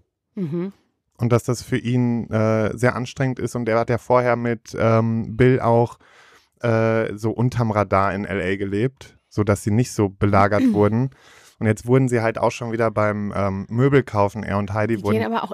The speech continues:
Speaker 1: immer Möbel kaufen.
Speaker 2: <laughs>
Speaker 1: Die gehen
Speaker 2: Ich weiß
Speaker 1: immer
Speaker 2: gar
Speaker 1: in den
Speaker 2: nicht, wie
Speaker 1: Baumarkt und
Speaker 2: das,
Speaker 1: Möbel kaufen
Speaker 2: das
Speaker 1: für
Speaker 2: Haus muss
Speaker 1: Möbel.
Speaker 2: Bombe sein. Also
Speaker 1: Ja.
Speaker 2: das, im Endeffekt musst du da, glaub ich, einfach nur durch so einen schmalen Gang wie
Speaker 1: Ja.
Speaker 2: in so einem Möbellager
Speaker 1: Ja.
Speaker 2: rumlaufen.
Speaker 1: <laughs> Ja.
Speaker 2: Das ist, so viel passt nicht in ein
Speaker 1: Nee.
Speaker 2: Haus. Nee.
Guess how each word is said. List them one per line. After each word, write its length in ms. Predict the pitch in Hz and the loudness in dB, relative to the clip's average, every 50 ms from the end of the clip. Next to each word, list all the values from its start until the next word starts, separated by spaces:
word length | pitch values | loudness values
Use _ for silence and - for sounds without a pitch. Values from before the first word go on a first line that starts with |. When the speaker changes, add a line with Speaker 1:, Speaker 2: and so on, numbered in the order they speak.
| - | -6
Speaker 1:
immer 380 | - 254 247 277 277 269 269 262 | -4 -2 -2 0 -2 -2 -2 -2
Möbel 380 | 247 247 262 277 269 277 254 | -2 -2 -4 -4 -4 -6 -8
kaufen. 320 | - - 175 180 175 175 - - | -8 -10 -12 -8 -8 -8 -8 -8
Speaker 2:
<laughs> 320 | - - - - - - | -8 -8 -8 -8 -10 -12
Speaker 1:
Die 60 | 208 190 | -10 -6
gehen 80 | 202 | -4
Speaker 2:
Ich 100 | 226 - | -4 0
weiß 60 | - | 4
Speaker 1:
immer 100 | 262 269 | 4 6
Speaker 2:
gar 60 | 320 302 | 6 6
Speaker 1:
in 40 | - | 6
den 120 | - - 151 | 4 4 6
Speaker 2:
nicht, 80 | 135 247 240 | 6 6 8
wie 60 | 254 | 8
Speaker 1:
Baumarkt 560 | 302 339 330 302 254 233 226 240 285 320 - - | 8 6 6 6 4 4 2 2 0 -2 -2 2
und 60 | - | 4
Speaker 2:
das, 120 | 147 247 | 4 6
Speaker 1:
Möbel 220 | 285 330 330 320 - | 4 2 2 0 -2
kaufen 180 | - 190 190 | -4 0 2
Speaker 2:
das 160 | 139 127 - | 2 2 4
Speaker 1:
für 60 | - - | 4 4
Speaker 2:
Haus 280 | 143 147 160 269 302 | 6 6 6 6 6
muss 200 | 320 302 151 269 | 6 6 6 6
Speaker 1:
Möbel. 240 | 269 247 240 233 240 | 4 2 0 0 4
Speaker 2:
Bombe 300 | 233 156 160 160 147 123 | 6 6 6 8 6 6
sein. 280 | 117 117 110 110 117 - | 6 6 4 4 2 2
Also 160 | 120 117 117 | 0 0 2
Speaker 1:
Ja. 40 | 135 | 2
Speaker 2:
das, 200 | 131 110 98 - | 2 0 0 -6
im 260 | - - 127 139 143 | -8 -2 0 0 2
Endeffekt 440 | 131 139 151 156 139 147 135 - _ | 0 0 0 0 -2 -2 -4 -6 _
musst 260 | 143 143 147 151 - - | -8 -6 -4 -4 -4 -2
du 20 | |
da, 100 | 143 143 | -2 0
glaub 200 | 135 135 131 131 | 0 2 0 -2
ich, 120 | 131 - - | -2 -4 -4
einfach 200 | 135 143 139 139 | -4 -4 -2 -4
nur 100 | 143 143 | -4 -2
durch 180 | 131 143 135 | -2 -4 -4
so 100 | 123 131 | -2 -4
einen 80 | 135 131 | -4 -4
schmalen 360 | - - 139 131 135 139 143 127 | -4 -4 -2 -2 -2 -2 -2 -2
Gang 300 | 135 135 139 143 135 - | -2 -2 -2 -4 -10 -6
wie 80 | - 143 | -2 -2
Speaker 1:
Ja. 120 | 139 135 | 0 0
Speaker 2:
in 60 | 135 131 | 2 2
so 60 | 135 | 2
einem 100 | 135 139 | 2 2
Möbellager 540 | 139 135 131 131 131 127 120 123 123 123 117 | 0 2 2 2 2 2 2 2 2 2 2
Speaker 1:
Ja. 40 | 110 | 2
Speaker 2:
rumlaufen. 640 | 107 107 107 110 107 104 104 104 - - 104 101 - | 2 0 0 0 2 2 0 0 -2 -6 -10 -10 -8
Speaker 1:
<laughs> 20 | - | -10
Ja. 80 | 240 202 - - 220 - - _ _ _ _ _ _ _ - - - | -10 -10 -10 -12 -12 -12 -14 _ _ _ _ _ _ _ -20 -2 0
Speaker 2:
Das 160 | 175 156 143 | 0 0 0
ist, 100 | 147 - | -4 -6
so 240 | - 131 139 143 151 | -6 -2 0 0 2
viel 140 | - 160 139 | 2 0 2
passt 260 | - 147 160 - - | 2 2 2 2 2
nicht 120 | 156 135 | 0 2
in 120 | 127 110 92 | 2 2 2
ein 140 | 90 104 110 | 2 2 2
Speaker 1:
Nee. 40 | 101 | 2
Speaker 2:
Haus. 420 | 101 92 92 113 214 - - _ _ _ _ _ _ | 2 2 2 0 -2 -6 -14 _ _ _ _ _ _
Nee. 240 | - 139 139 127 | 0 0 0 0